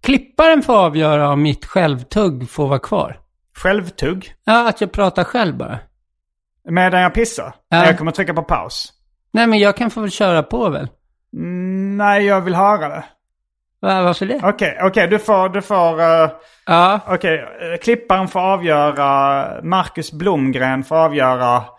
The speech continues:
Speaker 2: huruvida det här ska vara kvar eller inte.
Speaker 1: Nu måste,
Speaker 2: Men då
Speaker 1: åh,
Speaker 2: säger vi
Speaker 1: vilken
Speaker 2: så här,
Speaker 1: press jag
Speaker 2: men vi säger i
Speaker 1: känner.
Speaker 2: alla fall så här. Det var allt från den här veckans, eh, avsnitt av Arkivsamtal. Jag heter Simon Gärdenfors.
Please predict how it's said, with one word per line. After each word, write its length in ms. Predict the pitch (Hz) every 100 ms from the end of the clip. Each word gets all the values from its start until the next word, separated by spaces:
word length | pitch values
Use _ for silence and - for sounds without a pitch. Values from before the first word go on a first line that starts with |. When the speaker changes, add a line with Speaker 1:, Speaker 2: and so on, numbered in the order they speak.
| _ _
Speaker 2:
huruvida 420 | 156 139 139 131 131
det 60 |
här 120 | 139
ska 140 | 135 131
vara 120 | 127
kvar 360 | - 156 120 120
eller 140 | 135
inte. 400 | 151 165 - 117 - _ -
Speaker 1:
Nu 200 | 135 131
måste, 320 | 127 - -
Speaker 2:
Men 100 | 190
då 60 | 160
Speaker 1:
åh, 60 | 165
Speaker 2:
säger 220 | 196 160
vi 60 |
Speaker 1:
vilken 100 | 156 139 131
Speaker 2:
så 60 |
här, 100 | 156
Speaker 1:
press 340 | 208 147 - -
jag 80 | 170
Speaker 2:
men 60 |
vi 80 | 185
säger 200 | 151 175
i 20 |
Speaker 1:
känner. 100 | 202
Speaker 2:
alla 120 | 196
fall 260 | 131 160 139
så 100 | -
här. 160 | 120 123 _ _ _ _ - -
Det 60 | 151
var 120 | 233
allt 280 | 269 180 -
från 200 | - 175
den 100 | 190
här 160 | 196
veckans, 680 | 185 196 - 143 139 - -
eh, 120 | 147 165
avsnitt 460 | 165 160 139 131
av 200 | 156 135
Arkivsamtal. 960 | 135 131 147 143 190 208 214 110 110 127 _ _ _ _ -
Jag 160 | 123
heter 180 | 139 156
Simon 300 | 180 196 196
Gärdenfors. 720 | 196 185 - 165 151 -